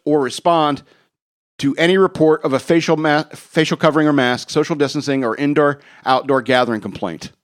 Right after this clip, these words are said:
God bless you, sir. Quote, "By no means is this in defiance of the governor's orders, as do I believe we all have to do our part to end this pandemic,"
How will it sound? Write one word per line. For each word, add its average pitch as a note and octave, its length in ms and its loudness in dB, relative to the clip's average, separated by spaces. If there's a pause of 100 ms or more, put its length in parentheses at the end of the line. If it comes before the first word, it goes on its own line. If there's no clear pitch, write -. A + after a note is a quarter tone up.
(340)
God G#2 140 -4
bless A2+ 260 -2
you, G2 60 -12
sir. - 360 -12 (1120)
Quote, D3+ 200 2
"By C#3+ 120 4
no E3+ 220 4
means F3+ 240 2
is D3+ 140 -6
this F#3 180 -4
in D#3 120 -4
defiance D#3 420 0
of C#3 80 -4
the B2+ 60 -2
governor's D3+ 400 0
orders, C3 360 2
as B2 240 -4
do C#3 260 0
I C3+ 120 4
believe C3+ 480 2 (500)
we C3+ 220 2
all D#3+ 220 4
have D#3+ 200 2
to D3 100 -8
do C#3 360 2
our D3 180 2
part C3 440 0
to C3 200 -2
end C3 240 0
this B2+ 100 -4
pandemic," A#2 520 -2